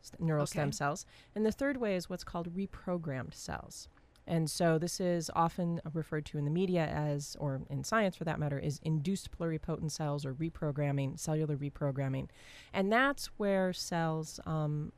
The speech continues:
Speaker 1: um, that are somatic, in other, in other words, mature tissues like skin cells can be reprogrammed.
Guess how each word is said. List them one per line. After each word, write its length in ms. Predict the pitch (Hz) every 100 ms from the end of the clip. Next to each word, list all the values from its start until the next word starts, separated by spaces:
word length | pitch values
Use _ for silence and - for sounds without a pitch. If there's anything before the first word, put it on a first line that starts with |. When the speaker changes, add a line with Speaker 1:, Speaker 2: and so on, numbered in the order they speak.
| -
Speaker 1:
um, 480 | 160 151 143 143 147 -
that 180 | 160 151
are 100 | 151
somatic, 760 | - - 170 160 160 151 -
in 100 | 156
other, 220 | 156 151 139 - - - -
in 140 | 160
other 160 | 160 156
words, 200 | 151 170
mature 440 | 160 - - 190
tissues 440 | - 156 - 151 -
like 160 | 151
skin 460 | - - 175 170 170
cells 520 | - 165 160 156 156
can 200 | - 156
be 140 | 151
reprogrammed. 920 | 147 151 - 156 151 151 151 147 147